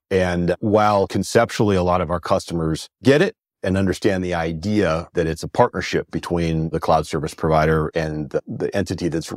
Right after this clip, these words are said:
running on that platform, there's a lot of nuance to that model.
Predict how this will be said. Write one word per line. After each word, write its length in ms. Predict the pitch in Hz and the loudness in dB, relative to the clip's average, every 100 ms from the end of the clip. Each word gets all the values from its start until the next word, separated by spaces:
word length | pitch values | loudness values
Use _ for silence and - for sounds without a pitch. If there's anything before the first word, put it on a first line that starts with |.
| 73 | -2
running 320 | 87 90 82 | 0 0 -2
on 220 | 76 73 | -4 -4
that 220 | 71 62 | -4 -4
platform, 600 | - 143 - 101 90 85 - _ _ - | 2 2 2 -2 0 0 -4 _ _ 4
there's 140 | 117 | 4
a 60 | 104 | 6
lot 240 | 113 135 | 4 4
of 80 | 101 | 2
nuance 480 | 98 101 90 78 - | 0 0 0 -4 -4
to 100 | 82 | -2
that 220 | 76 69 | -2 -2
model. 460 | 67 76 76 67 | -2 0 0 -2